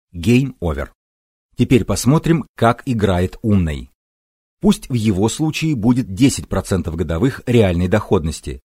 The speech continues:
а вероятность потери всего капитала стремится к нулю. Раз в год, в течение тридцати лет, оба инвестируют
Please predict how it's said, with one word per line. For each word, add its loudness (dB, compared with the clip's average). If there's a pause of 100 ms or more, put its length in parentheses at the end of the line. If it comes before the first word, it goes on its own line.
а -2
вероятность 2
потери -2
всего -2
капитала 0 (160)
стремится 0
к -12
нулю. 0 (420)
Раз 0
в -8
год, -2 (360)
в -16
течение 2
тридцати -2
лет, 0 (380)
оба 6
инвестируют 4